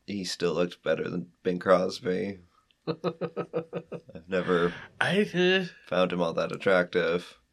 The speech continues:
Speaker 2: I don't know, those ears are kind of adorable.
Speaker 1: Well, yes.
Speaker 2: But I, I agree with you. He was more attractive than Bing Crosby.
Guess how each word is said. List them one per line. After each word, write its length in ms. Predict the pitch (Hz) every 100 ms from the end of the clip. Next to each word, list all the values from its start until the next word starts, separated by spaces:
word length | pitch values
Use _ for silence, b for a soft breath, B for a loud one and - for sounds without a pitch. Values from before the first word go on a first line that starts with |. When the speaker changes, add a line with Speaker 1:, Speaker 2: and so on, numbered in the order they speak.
| _ -
Speaker 2:
I 60 |
don't 100 | 117
know, 140 | 107 101
those 200 | 101 101
ears 240 | 104 101
are 60 | 95
kind 240 | - 98
of 60 | 90
adorable. 580 | - 95 - - - -
Speaker 1:
Well, 200 | 320 339
yes. 680 | - 78 64 - - - B B B B B B _ _ -
Speaker 2:
But 220 | 127 117
I, 300 | 113 120 117
I 120 | 113
agree 300 | 117 110 107
with 200 | 107 101
you. 160 | 110 104
He 160 | - 120
was 240 | 113 107
more 180 | 110 104
attractive 420 | 101 101 95 107
than 120 | 107
Bing 180 | 98 95
Crosby. 520 | 95 95 95 101 92